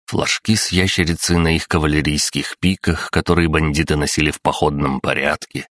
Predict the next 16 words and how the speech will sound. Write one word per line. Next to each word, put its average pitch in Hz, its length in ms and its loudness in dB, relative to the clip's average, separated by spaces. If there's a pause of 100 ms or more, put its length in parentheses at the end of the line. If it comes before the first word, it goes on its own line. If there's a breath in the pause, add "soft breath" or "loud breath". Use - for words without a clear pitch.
трепыхались 87 920 0
на 76 100 2
ветру. 69 640 -4 (480)
Перед 65 320 -2
Губертом 90 600 4
лежали 80 360 2
взятые 73 500 0
якобы 73 380 0
на 69 140 0
сохранение 69 720 -2
вещи 67 320 -2
Людвига 78 840 0
и 98 140 4
наруч 82 420 2
щит - 440 -2
Эйнара. 67 600 -2